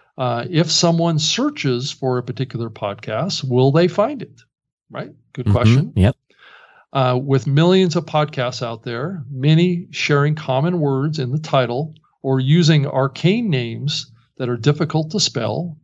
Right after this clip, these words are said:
Speaker 1: or hard to recall.
Speaker 2: Yep.
Speaker 1: The problem of podcast findability i-, is becoming more acute.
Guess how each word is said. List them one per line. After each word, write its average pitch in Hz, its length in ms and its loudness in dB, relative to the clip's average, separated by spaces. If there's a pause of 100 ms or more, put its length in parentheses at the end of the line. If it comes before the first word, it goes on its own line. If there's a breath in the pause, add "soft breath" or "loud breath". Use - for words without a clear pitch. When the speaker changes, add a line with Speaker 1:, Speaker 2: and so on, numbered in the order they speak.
(120)
Speaker 1:
or 160 180 2
hard 117 360 -2
to 139 60 -2
recall. 139 760 -4
Speaker 2:
Yep. - 140 0 (100)
Speaker 1:
The 135 100 -2
problem 180 520 0
of 123 160 -4
podcast 135 640 -4
findability 135 880 -2 (800 soft breath)
i-, 165 100 -12
is 147 220 2
becoming 147 480 2
more 127 460 0
acute. 117 460 -6